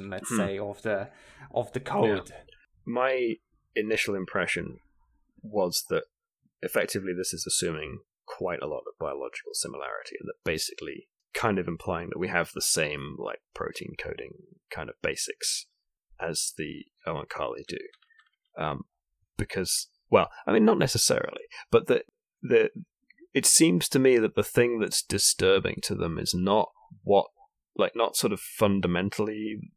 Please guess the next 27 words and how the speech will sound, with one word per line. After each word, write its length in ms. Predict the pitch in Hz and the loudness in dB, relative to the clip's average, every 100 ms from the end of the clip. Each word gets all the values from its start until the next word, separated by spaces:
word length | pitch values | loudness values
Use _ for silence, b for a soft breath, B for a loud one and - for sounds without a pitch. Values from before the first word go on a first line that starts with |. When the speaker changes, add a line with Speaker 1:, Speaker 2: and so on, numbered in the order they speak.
| _ - | _ -12
Speaker 2:
it's 240 | - - | -4 0
not 140 | 113 | 2
like 120 | 107 104 | 2 2
they're 120 | 90 | 2
confused 1120 | - 82 73 62 - - 107 110 110 113 - | 2 -2 -4 -8 -10 -4 -4 -4 -4 -4 -2
by 220 | - 107 110 110 | 0 2 4 2
it 100 | - _ | 0 _
or 420 | 101 92 92 90 85 _ _ - | 4 6 6 4 0 _ _ -10
they're 220 | 95 92 90 92 | -2 0 2 0
not, 100 | - _ - | -2 _ -6
um, 400 | 85 82 78 78 - _ _ _ _ _ _ _ _ _ _ _ - | -4 -2 -4 -8 -12 _ _ _ _ _ _ _ _ _ _ _ -6
like, 180 | 92 | 0
struggling 460 | - - 95 95 90 | 0 4 2 2 -2
to 120 | - | -2
understand 640 | 82 - - - 82 110 131 | -4 -2 0 0 0 0 2
it. 160 | - - - B B | 0 -2 -20 B B
It's 180 | 104 - | 2 6
like, 200 | 98 - _ | 4 2 _
it 140 | - - | -2 2
has 260 | 117 104 | 4 4
disturbing 640 | - 95 - 101 95 87 85 - | 2 0 2 4 2 2 -2 -4
implications, 1040 | 85 - - - - - - - - - - _ _ _ _ - | -6 -8 -10 -8 -4 -4 -6 -10 -8 -8 -10 _ _ _ _ -4
right? 160 | 82 - | -2 2
They, 120 | 92 | 0
it's 200 | 87 101 | 0 -2
like 120 | 90 | 0
they've 120 | 90 | 2